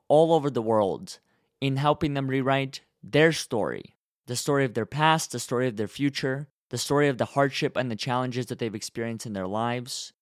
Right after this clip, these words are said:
and help them find ways to turn those stories into opportunities to learn and to grow from. If you feel like this message speaks to you, please consider visiting our website at overcoming odds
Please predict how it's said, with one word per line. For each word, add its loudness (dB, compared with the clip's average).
and 4
help 4
them 0
find 0
ways 2
to -12
turn -4
those -2
stories -2
into -6
opportunities -4
to -6
learn -2
and -6
to -6
grow -4
from. -12
If -4
you -2
feel 2
like 4
this -2
message -4
speaks -6
to 0
you, -4
please 2
consider 0
visiting 0
our 2
website -2
at -4
overcoming -4
odds -2